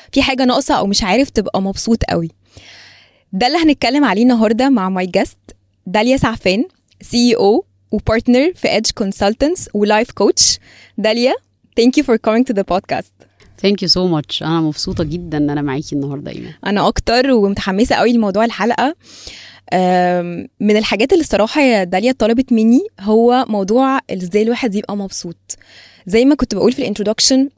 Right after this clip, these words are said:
Speaker 1: إحنا كلنا بنحاول نجرب حاجات كتير عشان نبقى سعداء. ومن الحاجات اللي لاحظتها قوي، بنقول: "أنا لما هعمل الحاجة الفلانية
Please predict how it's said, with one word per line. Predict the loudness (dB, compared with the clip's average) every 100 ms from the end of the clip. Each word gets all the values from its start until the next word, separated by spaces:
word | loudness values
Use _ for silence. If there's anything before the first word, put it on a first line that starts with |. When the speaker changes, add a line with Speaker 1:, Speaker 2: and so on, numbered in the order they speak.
| _ _ -12
Speaker 1:
إحنا | -2 0
كلنا | 2 2 4 4 4 0 -4 -6
بنحاول | -4 0 2 4
نجرب | 4 4 0
حاجات | 0 -2 -4
كتير | -6 -6 -2 -2 -4 -18 _ _ _ _ -12 -4
عشان | 0 4
نبقى | 4 2 -2
سعداء. | -2 -2 -2 -6 -10 -20 _ -6
ومن | -2 0
الحاجات | -2 -2 0 2
اللي | 2 2
لاحظتها | 0 -4 -2 0 2
قوي، | 2 2 0 -4 -12
بنقول: | -6 -6 0 0 0 -4 _ _ _ _ -8
"أنا | -4 -2
لما | -2 -2 -2
هعمل | 0 0
الحاجة | 0 0 0
الفلانية | 0 0 2 4 2